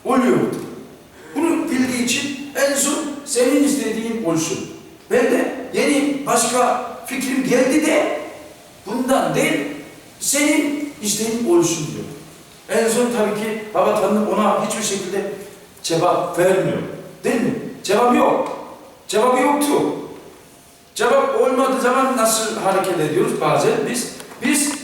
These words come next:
ya dua ediyoruz ya. Tanrı cevap vermiyor. O zaman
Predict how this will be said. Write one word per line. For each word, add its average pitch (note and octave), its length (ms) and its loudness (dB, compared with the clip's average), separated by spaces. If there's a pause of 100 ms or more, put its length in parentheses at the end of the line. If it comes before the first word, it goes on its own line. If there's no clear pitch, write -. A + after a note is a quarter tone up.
(180)
ya - 280 -2 (360)
dua - 120 2
ediyoruz - 460 -2
ya. - 60 -6 (380)
Tanrı F#3 320 -4
cevap E3+ 260 -4
vermiyor. F3 340 -4 (460)
O G#3 100 -2
zaman A#3 360 2